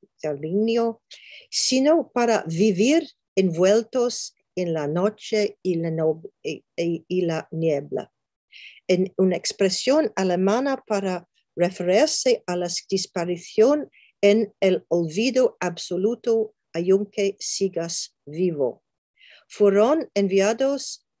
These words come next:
allí, ahí para desaparecer sin dejar rastro. Por haber resistido al Tercer Reich,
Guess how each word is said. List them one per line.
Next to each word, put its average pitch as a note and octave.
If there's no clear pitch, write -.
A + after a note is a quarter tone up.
allí, F3
ahí G3+
para G3+
desaparecer F#3
sin A3+
dejar F3
rastro. C3+
Por A#3+
haber A#3
resistido G#3
al F3
Tercer D3+
Reich, F#3+